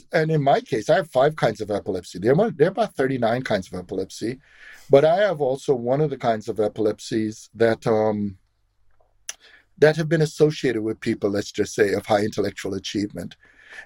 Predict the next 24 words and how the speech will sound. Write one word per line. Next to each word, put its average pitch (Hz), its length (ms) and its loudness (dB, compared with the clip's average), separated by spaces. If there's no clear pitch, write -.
And 139 220 4
what 165 140 4
it 170 120 -2
is, 147 160 0
is 131 120 -4
we're 135 140 4
high 165 260 2
functioning 156 720 -2
even 131 260 2
though 113 140 6
we're 110 160 2
not 104 320 -4
there. 98 380 -6
But 170 140 6
at 208 120 -4
the - 80 -10
same 185 300 0
time, 147 540 0
there 170 240 6
are 196 60 -2
these 180 300 -6
moments 247 440 0
in 127 180 -2
which 123 380 -4